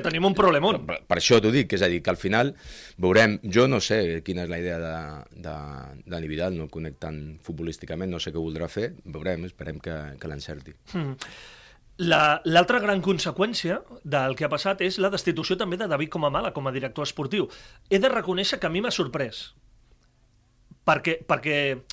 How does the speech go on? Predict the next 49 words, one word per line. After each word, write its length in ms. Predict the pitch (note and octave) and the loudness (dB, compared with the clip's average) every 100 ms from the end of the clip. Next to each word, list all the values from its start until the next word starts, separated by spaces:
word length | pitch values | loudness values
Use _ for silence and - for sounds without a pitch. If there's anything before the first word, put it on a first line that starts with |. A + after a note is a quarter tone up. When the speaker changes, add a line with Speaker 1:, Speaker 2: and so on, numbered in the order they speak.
| - | -6
Speaker 1:
sí 80 | F3+ E3+ | -4 -2
que 80 | |
és 60 | D#3 | 0
veritat, 320 | E3 C3+ E3 C#3 | 0 0 0 0
evidentment. 400 | B2+ C3+ D#3 C3+ - - - | -4 -4 -6 -6 -10 -12 -6
Clar, 160 | E3 C3 A#2 | -2 -2 -2
aquí, 160 | D#3 E3+ | 0 0
eh, 300 | D#3+ B2 C#3+ C3+ | 0 -4 -12 -6
falta 180 | D3+ D#3 - | -4 -4 -2
saber 220 | C#3+ F3 D#3+ | 0 0 0
el, 380 | G#2+ E2+ C#3 C#3+ | -6 -10 -8 -6
els 140 | C#3 D3+ | -4 -4
intríngulis 480 | C#3 G3 F#3+ F#3 | 0 0 0 -2
de 140 | C#3+ D3 | -2 -2
tot 160 | D#3 - | -2 -2
plegat 460 | C#3 G3 G3+ D#3+ | -2 0 0 -2
i 60 | C#3+ | -2
el 60 | C3+ | -2
dia 160 | D3 C#3 | -2 -2
a 60 | |
dia, 240 | E3+ G3 F3+ | 0 -2 0
però 140 | D#3 - - | -4 -4 -6
a 80 | C#3 | 0
tu 80 | D3+ | 0
t'ha 80 | C4+ | 0
sorprès 460 | - C3 C#3 C#3+ - | -2 -4 -4 -6 -6
també 220 | C#3+ C3 | -8 -6
la, 300 | G#3+ C3+ A#2+ A#2+ | -6 -8 -8 -10
la, 140 | B2 C3+ | -10 -8
la 140 | C3 B2 | -8 -6
sortida 380 | C#3 B2+ C#3 | -6 -4 -6
de 80 | F#3+ | -6
David 220 | C#3 C3+ - | -6 -8 -8
Comamala, 400 | A#2 G#2+ C#3 F#3 | -10 -8 -8 -6
la 80 | B2+ | -8
destitució? 560 | - B2+ A#2 - A#2+ - _ - | -10 -12 -12 -12 -14 -16 _ -4
Speaker 2:
Home, 160 | G#2+ F#2+ - | 0 0 0
si 220 | - G2+ | -2 0
jo 300 | G2 A2 A2+ | 4 4 4
de 160 | G#2 G#2+ | 2 -2
principi 400 | G#2+ G2+ A2 A2 | -2 -2 -2 -2
no 80 | B2 | -2
me 80 | G2 | -4
l'esperava, 480 | F2 D#2 D#2+ E2+ | -4 -6 -6 -6
però 160 | D2+ D2+ | -8 -8
quan 160 | D#2+ D2+ | -8 -6
fas 220 | E2+ F#2 | -6 -4
un 80 | E2+ | -4
anàlisi 460 | F2 F2 - F#2 | -2 -4 -4 -6